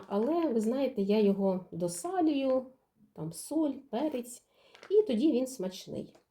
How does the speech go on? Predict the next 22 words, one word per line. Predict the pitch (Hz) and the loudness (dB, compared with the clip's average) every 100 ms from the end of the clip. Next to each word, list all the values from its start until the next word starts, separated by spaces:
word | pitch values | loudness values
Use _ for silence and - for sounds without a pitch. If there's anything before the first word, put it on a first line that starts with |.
| - - - _ 170 | -20 -20 -20 _ -6
Е, | 160 160 - | -4 -4 -4
але | 185 214 285 | -2 0 2
дуже | 208 240 220 | 2 2 2
великі | 185 202 220 | 2 2 0
такі | 202 190 190 | -4 -4 -6
шматки, | - 180 185 - 151 | -2 -4 -4 -10 -10
знаєте, | 165 165 160 175 | -4 -4 -2 -2
м'яса, | 214 359 - - | 0 -2 -2 -8
і | 180 - | -8 -4
я | 175 262 | -2 0
його | 240 214 | 2 0
ще | 208 - 180 165 | -2 -4 -6 -4
ріжу | 175 170 147 - - | -6 -6 -8 -12 -6
поменше, | 175 302 415 - - 330 - | -2 4 4 2 -6 -8 -2
і | 370 | -2
в | |
духовку, | 233 240 370 392 - 311 302 302 - _ _ | -2 -4 0 0 -2 -4 -2 -4 -10 _ _
в | 202 | -4
рукаві, | 233 233 226 311 349 | -2 2 2 4 2
а | 208 | 2
потім | - 220 208 | 0 0 2
рукав | 202 208 196 190 | 2 0 -2 -2